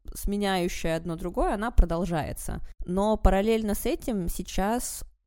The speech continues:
очень сильно выходят полнометражки. Сейчас полнометражные фильмы, как сами по себе, выпускают уже не только Миядзаки и студия Гибли, да, выпускают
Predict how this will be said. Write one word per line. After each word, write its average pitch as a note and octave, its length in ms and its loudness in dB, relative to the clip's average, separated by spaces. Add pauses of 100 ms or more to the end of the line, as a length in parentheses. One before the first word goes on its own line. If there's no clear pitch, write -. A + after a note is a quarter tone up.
очень F#3+ 440 0
сильно G#3+ 540 -2
выходят F3 520 -2
полнометражки. D#3 760 2
Сейчас E4 460 0
полнометражные E3+ 760 0
фильмы, E3 400 -4
как D#3+ 180 -2
сами D3+ 200 -2
по - 120 0
себе, A3 300 -2
выпускают - 440 0
уже D#3+ 140 -2
не D3 80 -4
только C#4 320 2
Миядзаки E3 640 0
и D3+ 360 -2
студия D3 440 -4
Гибли, C#3+ 400 -2 (480)
да, G3+ 140 4
выпускают G#3 680 2